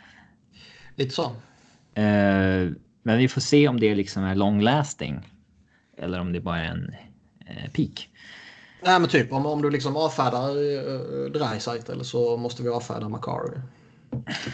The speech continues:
Speaker 2: Ja, men Draisaitl, det är ju för att han är så... Eh... ja, men det är för att han är buren av McDavid.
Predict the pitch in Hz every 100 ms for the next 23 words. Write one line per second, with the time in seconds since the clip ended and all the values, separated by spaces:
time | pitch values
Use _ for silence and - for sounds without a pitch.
0 | - - - - - - 135 - - -
1 | - - 135 127 139 - 135 - 131 131
2 | 139 135 135 127 120 120 113 123 117 117
3 | 113 113 110 101 92 87 - - _ _
4 | _ _ _ _ _ _ _ _ _ _
5 | _ _ - _ - - - - - -
6 | - - 156 143 143 135 131 131 117 123
7 | 107 101 139 147 -